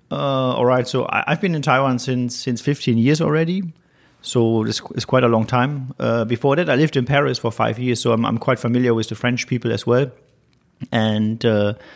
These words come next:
Gandhi has been in Asia since, uh, seven years now. And Gandhi itself is over twenty years old. So, uh, we have been doing domain names since a very long time. We have been a registrar. We were among the first, uh, icann accredited registrars since, uh,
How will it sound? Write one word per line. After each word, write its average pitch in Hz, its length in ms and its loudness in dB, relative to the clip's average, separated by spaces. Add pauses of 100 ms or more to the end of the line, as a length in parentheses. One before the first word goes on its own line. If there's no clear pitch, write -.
(220)
Gandhi 139 220 4
has 131 120 4
been 131 140 2
in 120 100 4
Asia 123 400 2
since, 113 560 -2
uh, 110 160 -2
seven 127 320 0
years 131 220 0
now. 175 280 -6 (840)
And 110 340 0
Gandhi 123 260 2
itself 117 380 2
is 110 280 -6
over 113 260 0
twenty 117 300 -4
years 110 200 -2
old. 110 320 -8 (400)
So, 107 440 -2
uh, 104 80 0
we 107 120 2
have 120 100 2
been 127 140 2
doing 123 160 2
domain 117 300 2
names 117 180 0
since 123 160 -4
a 113 60 0
very 123 240 2
long 123 160 0
time. 127 520 -2
We 113 120 0
have 110 360 -2
been 113 240 0
a 107 80 0
registrar. 123 760 0 (500)
We 123 140 2
were 123 120 6
among 120 180 2
the 117 80 0
first, 123 560 0
uh, 110 260 0
icann 123 420 0
accredited 123 540 -2
registrars 120 800 -2
since, - 560 -4
uh, 107 500 -4